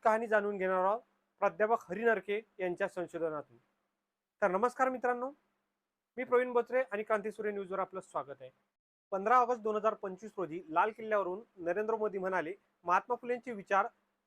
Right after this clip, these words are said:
त्यांचा मागासवर्गीयांना प्राधान्य देण्याचा मंत्र आणि परिवर्तनासाठी त्यांची झुंज आजही प्रेरणादायी आहे. देशातील मागासवर्गीयांच्या उत्थानासाठी पारदर्शक धोरणे राबवून ती प्राधान्यक्रमाची भावना प्रत्येकापर्यंत पोहोचवण्याची आहे."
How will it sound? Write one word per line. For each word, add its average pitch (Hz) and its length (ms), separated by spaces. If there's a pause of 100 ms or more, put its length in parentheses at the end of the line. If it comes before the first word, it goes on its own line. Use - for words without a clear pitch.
(120)
त्यांचा 190 300
मागासवर्गीयांना 208 760
प्राधान्य 196 420
देण्याचा 196 320
मंत्र 196 380 (220)
आणि 196 140 (140)
परिवर्तनासाठी 233 720
त्यांची 214 340
झुंज 208 320 (420)
आजही 233 240
प्रेरणादायी 220 600
आहे. 214 180 (340)
देशातील 220 520
मागासवर्गीयांच्या 208 840
उत्थानासाठी 208 680 (360)
पारदर्शक 196 600
धोरणे 185 240
राबवून 196 400
ती - 360
प्राधान्यक्रमाची 226 920
भावना 202 340
प्रत्येकापर्यंत 214 760
पोहोचवण्याची 233 840
आहे." 202 280